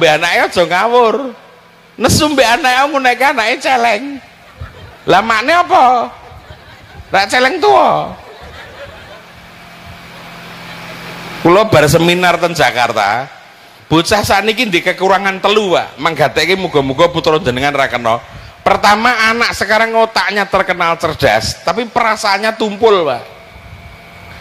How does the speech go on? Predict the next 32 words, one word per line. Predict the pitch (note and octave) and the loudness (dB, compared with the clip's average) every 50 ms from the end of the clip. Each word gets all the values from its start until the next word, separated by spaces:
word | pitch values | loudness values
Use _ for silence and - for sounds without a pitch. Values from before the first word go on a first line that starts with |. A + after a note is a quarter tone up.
| - - - - - | -20 -20 -20 -4 0
Bapakne | - D3 D#3+ - G3+ G3 G3 G#3+ A#3 A#3+ B3 | 2 2 4 4 2 2 2 2 2 2 2
ngresiki | A#3+ A#3+ A#3+ - A#3+ A#3+ A#3+ A#3 | 0 0 0 0 -2 -2 0 0
kalen | A#3+ A#3+ A#3+ B3 B3 B3+ | 2 2 2 2 2 0
ki | B3+ C4 | 0 -2
nek | B3+ A#3+ A#3 | -2 -2 -2
cah | B3 C4 E4 | -2 -2 -2
mbiyen | E4+ A#3+ G3 A3 A3 C4+ A#3 | -2 0 0 0 0 0 0
ngewangi. | A#3 A#3 A#3 A3+ F#3+ - A#3 B3 B3 C#4+ C#4 C#4+ - - - - - - - - - - - - - - - - - - - | 0 0 2 0 0 0 -2 -2 -2 -2 -4 -6 -8 -12 -18 -20 -20 -20 -20 -20 -20 -20 -20 -20 -20 -20 -20 -20 -20 -4 0
Cah | - A#3+ D#4 | 0 0 2
saiki | D#4 C#4+ A#3 A3+ B3+ C#4+ C4 | 2 0 0 0 0 0 0
ra | C4 B3 A#3+ C4+ | 2 2 2 2
urus | C#4 C#4 C#4 G4+ F4+ C#4 | 4 4 4 4 2 2
kok. | E4 C#4+ G#3 - - - - - - - - - - - - - - - - - - | 0 -2 -4 -4 -8 -18 -20 -20 -20 -20 -20 -20 -20 -20 -20 -20 -20 -20 -20 -10 -2
Pakne | - A3 G#3 A3 B3+ C#4 | 0 2 2 2 0 0
klenger | C4+ - C4 C4+ D4 C#4+ D4 G#4+ G4+ E4 | 0 0 0 0 0 0 0 2 2 0
ki | F#4+ | 0
malah | C#4+ C4+ C4 D4 F4 D4 B3 | 2 2 2 2 2 2 2
anake | B3+ B3+ B3+ C4+ B3+ | 0 0 0 0 -2
jigang | - G#3+ G#3 - D#4 D#4 A#3 | -4 -4 -2 0 -2 0 2
mbek | G#3+ G#3+ | 0 0
udut. | A#3+ - - - F#4 C4+ G#3 - - - - - - - - - - - - - - - - | 0 0 2 2 2 2 2 -2 -6 -20 -20 -20 -20 -20 -18 -20 -20 -20 -20 -20 -20 -8 -4
Sentar | - F#3+ G#3 A3+ A3+ A#3 G3+ | -2 0 2 2 2 2 2
sentur | G3+ A3 A#3 A#3+ B3+ C4 | 0 0 0 2 2 2
ki | C4+ C4+ | 2 2
malah | B3+ A#3+ B3 | 2 2 2
takon, | B3+ A#3 A#3 A#3 A3 G#3+ G3 G3+ - B3 A3 | 2 0 0 2 2 0 0 -2 -6 -6 -2
"Piye, | - B3 B3+ B3 | 0 0 2 2
Beh? | - A3 G3+ G#3 | 2 2 2 2
Wis | C4+ A3 A#3+ - | 2 0 0 2
bar, | C#4+ F4 D#4+ C4 | 2 2 2 2
Beh?" | - F4 B3 A#3+ - - D3 | 2 2 2 2 0 -2 -4
Ngono. | C#3+ C3+ C#3+ | -6 -6 -6